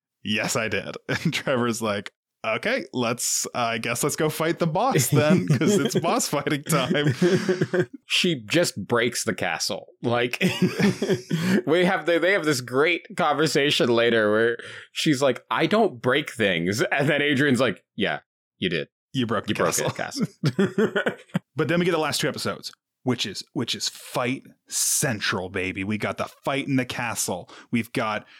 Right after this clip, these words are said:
Speaker 1: Trevor, Alucard, Sypha fighting the vampires. We've got Carmilla kinda runs away a little bit after the
Speaker 2: Yeah.
Speaker 1: castle teleports, which, which makes sense.
Speaker 2: Yeah.
Speaker 1: Um, Isaac is fighting other vampires to keep them away from Dracula.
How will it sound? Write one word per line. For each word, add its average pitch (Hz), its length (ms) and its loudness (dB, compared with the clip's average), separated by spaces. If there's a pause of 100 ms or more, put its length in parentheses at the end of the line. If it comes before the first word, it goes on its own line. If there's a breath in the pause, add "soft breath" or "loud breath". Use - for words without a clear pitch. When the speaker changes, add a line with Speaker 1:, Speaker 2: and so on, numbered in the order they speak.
(140 loud breath)
Speaker 1:
Trevor, 117 540 -2
Alucard, 123 560 0
Sypha 123 560 -2
fighting 143 420 0
the 135 100 2
vampires. 104 1000 -4 (280 loud breath)
We've 120 300 0
got 110 380 -2 (580)
Carmilla 151 460 2
kinda 151 280 0
runs 127 240 2
away 127 260 2
a 104 80 0
little 95 240 0
bit 87 200 -2
after 98 240 -6
the 104 80 0
Speaker 2:
Yeah. 87 60 -2
Speaker 1:
castle 104 260 -4
teleports, 90 500 -6
which, 107 280 -4
which 110 200 -2
makes 101 160 -4
sense. - 280 -8 (180 loud breath)
Speaker 2:
Yeah. 107 320 -2
Speaker 1:
Um, 92 180 -6 (920 loud breath)
Isaac 139 540 0
is 120 340 0
fighting 123 680 2
other 147 280 2
vampires 123 640 0
to 127 80 -4
keep 131 180 -2
them 127 80 2
away 123 240 2
from 127 160 2
Dracula. 117 640 -2